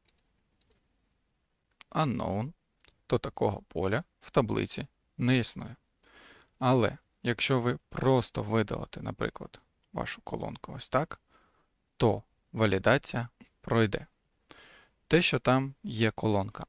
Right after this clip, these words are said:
un, а у вас такого поля un немає, то проблеми діставання і сетення баз даних просто немає.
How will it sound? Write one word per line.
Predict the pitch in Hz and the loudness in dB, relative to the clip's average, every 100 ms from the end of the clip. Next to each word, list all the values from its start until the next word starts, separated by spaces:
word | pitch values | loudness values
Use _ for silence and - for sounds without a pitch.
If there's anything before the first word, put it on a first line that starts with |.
| - | 0
un, | 101 98 110 | 2 2 -4
а | - 110 | -2 2
у | 117 | 4
вас | 117 104 | 4 2
такого | - - 110 98 | -4 -4 -2 -2
поля | - 107 - - - | 0 -2 -2 -12 -6
un | 104 98 | -6 -6
немає, | 104 101 92 120 165 _ _ _ | -10 -2 2 2 0 _ _ _
то | - 120 - - | 0 0 0 -6
проблеми | 127 131 127 139 110 101 | 0 2 4 4 4 0
діставання | 104 113 - 117 110 98 101 151 - _ 139 | -2 -2 2 4 6 4 2 -10 -14 _ -2
і | 110 - | -2 -2
сетення | - 113 - 107 113 _ | -8 -8 -6 -8 -8 _
баз | 110 98 - - | 0 0 -4 0
даних | 135 175 - | 0 0 -6
просто | - 104 - | -4 -4 -2
немає. | 120 117 98 - | -2 -2 -2 -6